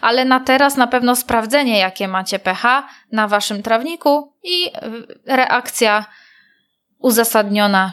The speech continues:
w tej, w tej sytuacji. Po prostu, jeżeli na trawniku jest kwaśne P H, to należy zaplanować wapnowanie na jesień.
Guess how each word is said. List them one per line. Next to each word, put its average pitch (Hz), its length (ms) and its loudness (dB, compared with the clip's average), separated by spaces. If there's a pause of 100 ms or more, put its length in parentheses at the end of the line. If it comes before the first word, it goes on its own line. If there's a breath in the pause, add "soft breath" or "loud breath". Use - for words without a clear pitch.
(140)
w - 100 -18
tej, 196 500 -2
w - 100 -12
tej 208 160 0
sytuacji. 196 600 -2
Po 196 120 -6
prostu, 196 320 -6
jeżeli 208 540 -2 (100)
na 214 180 0
trawniku 208 420 -2
jest 185 120 0
kwaśne 277 420 0
P 254 120 0
H, 220 320 -2 (100)
to 240 120 2
należy 233 320 2
zaplanować 208 640 0
wapnowanie 190 840 -2
na 190 120 -2
jesień. 185 420 -6